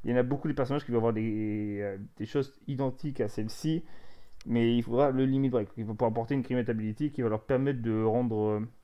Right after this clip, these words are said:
leur coup spécial, euh, au maximum de son potentiel. Elle, bon, c'est pas le cas, euh, au cas présent, elle, en avait pas besoin, mais bon,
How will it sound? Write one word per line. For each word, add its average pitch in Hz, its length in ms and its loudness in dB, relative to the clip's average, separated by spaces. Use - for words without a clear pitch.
leur 107 200 -2
coup 135 140 -6
spécial, 131 760 0
euh, 104 260 0
au 107 100 -2
maximum 131 680 0
de 120 80 -2
son 110 160 -4
potentiel. 113 720 -4
Elle, 143 260 6
bon, 117 120 0
c'est 131 200 0
pas 120 100 2
le 107 80 0
cas, 113 300 6
euh, 95 440 -2
au 92 40 -10
cas 110 160 0
présent, 117 340 2
elle, 123 180 4
en 107 40 -4
avait 98 140 -4
pas 101 200 -2
besoin, 107 680 -2
mais 110 80 -2
bon, 156 160 2